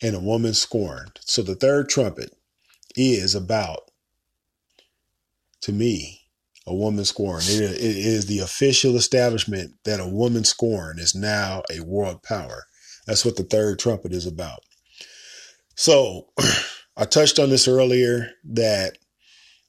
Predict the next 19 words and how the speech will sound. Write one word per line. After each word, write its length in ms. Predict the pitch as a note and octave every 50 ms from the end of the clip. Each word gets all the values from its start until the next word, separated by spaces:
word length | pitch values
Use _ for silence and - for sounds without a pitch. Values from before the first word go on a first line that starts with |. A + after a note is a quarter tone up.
| _ _ _ _ - - _ _ _ _ _ _ _ _ _ _ _ _ _ _ _ _ _ -
I 120 | A#2+ B2
believe 460 | B2+ C3+ C3+ B2 B2 A#2 A2+ A2 G#2 G2+
that 340 | A2 A2 A2 G#2+ G2+ G2+ -
the 80 | G2+
seven 480 | F#2+ - - C#3 C#3 C#3 C3 G#2+ G#2 G2
trumpets 600 | - - - B2+ B2 A2 - A2 G#2+ - - -
began 500 | B2 A2 A2 G#2 A2 A#2+ A#2+ A#2 A2+ A2
to 100 | G#2 F#2+
sound 640 | - - B2+ B2 A#2+ A#2 A#2 A#2 A2+ A2 A#2 A#2+ - - - - _ _ _ _ _ _ _ _ _ _ _ _ -
at 140 | A2+ G2+ -
the 60 | G2
beginning 480 | F2 G2 F#2+ G2 A#2+ B2 B2 A#2+ A2+
of 100 | A2 G2+
the 80 | G2 G2+
nineteen 400 | G#2 A2+ A#2 A#2+ A#2 - A#2 G2+
hundreds, 440 | G2+ A#2 B2 G#2+ G#2 A2 A2+ - -
the 80 | -
twentieth 380 | - - A#2+ B2 A#2 G#2+ G2+ F#2
century. 560 | - - A#2+ G#2+ - - A#2 G#2+ G#2+ A2+ A#2